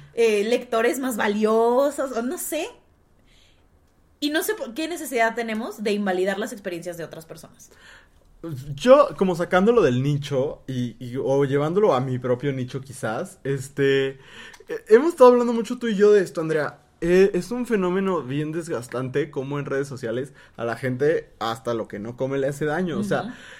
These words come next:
Speaker 2: eh, eh, eh, de verdad, últimamente, así gente que se mete a tweets donde ni quién lo arrobó
Speaker 1: Ujú.
Speaker 2: para opinar de las cosas que m-, más irrelevantes de la historia, defenderse de cosas de las que no los están acusando,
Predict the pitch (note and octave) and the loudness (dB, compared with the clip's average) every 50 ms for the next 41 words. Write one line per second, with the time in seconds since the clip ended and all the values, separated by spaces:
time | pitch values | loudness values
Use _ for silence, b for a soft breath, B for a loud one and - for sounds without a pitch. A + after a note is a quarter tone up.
0 | B B _ _ - - D#3+ D#3+ D#3+ D#3 - - D3+ D3+ - - E3+ D#3+ - - | B B _ _ -6 -4 -2 -2 -2 -4 -4 -4 -4 -4 -4 -6 -8 -8 -8 -10
1 | D3+ B2 B2 F3+ F3+ F#3 F3+ F3 G3 G#3 A#3 A3+ - - G3 G#3+ G3+ - D#4 F4 | -4 2 4 4 6 6 4 4 2 2 0 -2 -2 0 0 0 0 0 0 0
2 | D4 G3+ F3 E3+ F3 F#3+ F#3 G#3 G#3 G3+ A3 - - D#3 D3 D#3+ F#3+ F#3 - A3+ | 2 0 0 0 -2 -2 0 2 2 2 2 0 -4 -6 -6 -6 -6 -4 -4 -4
3 | A3+ C4+ - - A3+ F#3 E3 D3 D3+ D#3+ D3+ G3 F#3+ F#3+ - D#3+ D#3+ D3 D3 D#3 | -4 -6 -6 -8 -8 -6 -4 -4 -4 -4 -4 -6 -6 -6 -6 -6 -6 -8 -8 -8
4 | D#3 D3+ D3 C#3 C3 B2+ B2 B2 - D3 D3+ D#3+ F#3 G3+ G3 E3+ C#3 B2 A#2 A#2+ | -8 -6 -6 -6 -6 -8 -10 -8 -8 -8 -6 -4 -4 -4 -2 -2 -2 0 0 0
5 | B2 C3+ - - - G3+ G3 F#3+ G3 E3+ - D#3+ D3 D3 D3+ - - - - _ | -2 -2 -4 -8 -12 -12 -12 -12 -10 -6 -2 0 0 0 0 -2 -6 -16 -20 _
6 | - - - - - D3+ D3+ D#3+ E3+ E3 F3 F3+ F#3+ A#3+ A#3 F#3+ - - - D#3+ | -20 -20 -18 -8 -6 -4 -4 -4 -4 -4 -4 -2 -2 0 -2 -2 -4 -6 -6 -4
7 | E3+ G3+ G3 G3+ - F#3+ E3 - - - C3+ D#3 D#3+ F3 F3 - E3+ F3 F#3 F#3+ | -4 -4 -4 -2 0 0 0 0 -2 -6 -6 -4 -4 -4 -6 -6 -6 -4 -4 -4
8 | F#3 G#3 A3+ A3+ G#3+ G3 D#3+ D3 C#3+ C#3+ C#3+ D3+ D3+ - G3+ F#3+ F3+ D3+ C3+ B2+ | -4 -4 -4 -4 -2 0 0 0 0 0 -2 -4 -6 -6 -6 -4 -2 -2 -2 -2
9 | B2 B2+ - C#3 C3+ C#3 D3 D#3 D#3 D3 C#3+ C3+ C#3 B2 B2+ C#3 C#3 C#3+ C#3+ - | -4 -4 -4 -2 0 0 0 0 0 0 -2 -4 -4 -4 -2 -2 -2 -2 -2 -4
10 | F#3 D#3 - B2 A#2+ C3+ D#3 C#3 C#3 G#2+ G#2+ - - A#2 A#2 A#2 A#2 B2+ D3 C#3 | -4 -4 -4 -6 -6 -4 -4 -4 -4 -4 -6 -8 -10 -8 -8 -6 -4 -4 -4 -4
11 | A#2+ - A#2 B2 B2+ B2 B2 G#2+ - - A2 A2 G#2+ A2 A2+ B2+ - | -6 -8 -8 -8 -8 -8 -10 -10 -10 -8 -8 -6 -4 -4 -4 -4 -6